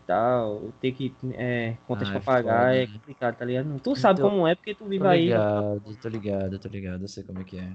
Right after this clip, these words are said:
Speaker 2: Mas, assim, tu, tu, tu tá empre-, fazendo empreendedorismo aí do teu, das tuas produções, né, mano?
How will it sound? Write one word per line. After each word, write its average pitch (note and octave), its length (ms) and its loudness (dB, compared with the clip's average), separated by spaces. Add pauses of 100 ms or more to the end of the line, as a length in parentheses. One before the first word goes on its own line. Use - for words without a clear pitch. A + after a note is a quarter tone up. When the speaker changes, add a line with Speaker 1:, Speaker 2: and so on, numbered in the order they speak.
(320)
Speaker 2:
Mas, C3 280 4
assim, D3 600 -2
tu, D3 160 -4
tu, D#3 160 -4
tu F3 400 0
tá F3+ 560 6 (200)
empre-, C#3 440 -2
fazendo C#3+ 260 -2
empreendedorismo F3 540 0
aí F3 100 2
do F3+ 100 -2
teu, G#3 260 2
das - 140 -2
tuas D3 140 -2
produções, - 500 0
né, F#3 100 2
mano? G#2 340 2